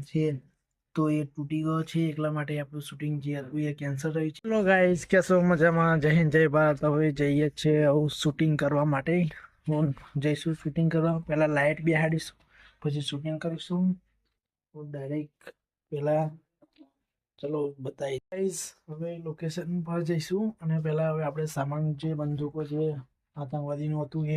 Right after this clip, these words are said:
પહેલા પેકિંગ કરી લઈએ. જે બંદૂકો મૂકી દઈએ, પછી તમને મળીએ. ચલો, પેકિંગ કરી લઈએ. સરસ. હવે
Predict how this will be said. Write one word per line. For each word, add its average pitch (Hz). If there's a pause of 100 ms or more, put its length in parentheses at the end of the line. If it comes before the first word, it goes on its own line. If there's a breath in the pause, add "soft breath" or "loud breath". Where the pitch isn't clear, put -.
(140)
પહેલા 143 (100)
પેકિંગ 147
કરી 160
લઈએ. 175 (520 soft breath)
જે 147
બંદૂકો 143
મૂકી 156
દઈએ, 165
પછી 143
તમને 147 (100)
મળીએ. 143
ચલો, 147 (140)
પેકિંગ 139
કરી 139
લઈએ. 135
સરસ. 131 (560)
હવે 160